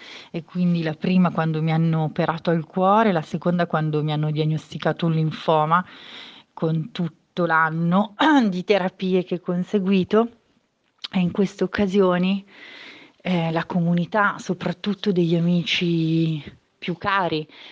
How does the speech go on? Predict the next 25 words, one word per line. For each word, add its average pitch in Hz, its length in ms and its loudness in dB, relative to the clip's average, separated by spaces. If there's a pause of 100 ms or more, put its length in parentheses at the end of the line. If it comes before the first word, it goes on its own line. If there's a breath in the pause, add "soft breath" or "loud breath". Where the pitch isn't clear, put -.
(140)
ma 170 240 -6
in 185 180 0
generale 180 480 2
di 170 120 -6
tantissime 180 680 -6
persone 170 640 -2
che 160 680 0
conosco, 202 880 2 (720 loud breath)
e 156 1040 4
di 165 140 0
vicini 165 480 -2
di 170 140 -2
casa, 165 1040 2
di, 165 380 -2
mm, 160 380 -2 (340)
veramente 175 1000 0 (1040 loud breath)
una 185 200 0
rete 196 240 2
molto 190 320 2
allargata 175 500 0
di 175 140 2
persone 220 540 2
mi 175 120 6
è - 20 -2
stata 151 1120 -2